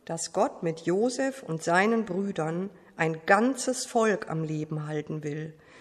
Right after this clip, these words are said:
Und darum macht er diese Geschichte aus lauter Wirrungen und Kränkungen zu einem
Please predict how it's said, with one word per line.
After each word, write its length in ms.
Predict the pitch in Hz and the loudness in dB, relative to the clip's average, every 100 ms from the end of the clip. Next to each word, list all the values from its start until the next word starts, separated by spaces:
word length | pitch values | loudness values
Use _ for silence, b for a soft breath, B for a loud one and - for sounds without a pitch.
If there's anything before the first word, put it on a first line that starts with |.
| B B | B B
Und 220 | 202 233 | 2 6
darum 300 | 247 285 254 | 8 8 6
macht 200 | 226 240 | 4 2
er 120 | 208 | 2
diese 320 | 190 240 277 214 | 2 0 0 -2
Geschichte 580 | 180 - 269 - - | -2 -2 -2 -2 0
aus 180 | 175 180 | 0 0
lauter 580 | 190 220 247 202 175 165 | -2 0 0 0 -6 0
Wirrungen 560 | 220 254 220 202 180 165 | 4 4 4 2 0 -2
und 220 | 151 - | -4 -6
Kränkungen 800 | - 226 240 - 185 170 170 170 B B B B | 0 2 2 2 -2 0 -2 -4 B B B B
zu 120 | - | -4
einem 260 | 175 151 | -2 -2